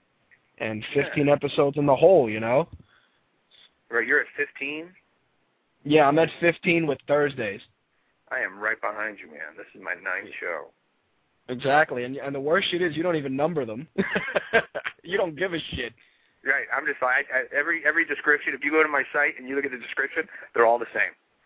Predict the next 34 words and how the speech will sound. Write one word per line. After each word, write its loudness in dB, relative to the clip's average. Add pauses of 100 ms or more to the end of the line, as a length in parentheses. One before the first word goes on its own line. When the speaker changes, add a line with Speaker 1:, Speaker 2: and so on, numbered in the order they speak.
(280)
Speaker 2:
Everything -2
Speaker 1:
Yeah, 0
you 0
Speaker 2:
is -6
Speaker 1:
fly 2
by -4
the -10
seat -12
of -12
your -8
pants, -10
dude. -16 (480)
Speaker 2:
I 0
got 2
nothing. -4 (100)
This -8
is, -14 (100)
this 0
is, -2 (100)
you 4
know, 2
I 2
have 0
a -18
passion 0
for -10 (140)
sleeping, -2 (380)
and 0
I 2
like 0
to -16
play -2
video 0
games. -4